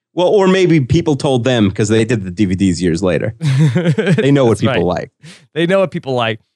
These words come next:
Speaker 2: And, uh, the wallet and the watch is, uh, not up there. So what do you have?
Speaker 1: So I, I gave the, the wallet, uh, a better grade, but the watch is at one thirty-eight.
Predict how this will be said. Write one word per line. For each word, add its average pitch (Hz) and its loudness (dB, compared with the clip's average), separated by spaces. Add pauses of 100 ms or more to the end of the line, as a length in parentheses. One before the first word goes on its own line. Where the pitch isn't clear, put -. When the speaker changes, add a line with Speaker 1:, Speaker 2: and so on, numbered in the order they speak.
(180)
Speaker 2:
And, 139 -2
uh, 135 0
the 139 0
wallet 156 0
and 139 0
the 131 0
watch 117 -2 (300)
is, 127 0
uh, 120 0
not 123 -2
up 120 -4
there. 120 -6
So 196 0
what 233 2
do 269 2
you 247 2
have? 143 -4 (120)
Speaker 1:
So 170 0
I, 185 0
I 208 0
gave 202 2
the, 160 2
the 139 2
wallet, 127 0
uh, 110 0
a - 0
better 110 2
grade, 98 0
but 117 -2
the 147 2
watch 156 0
is 123 0
at - 2
one 107 2
thirty-eight. 90 0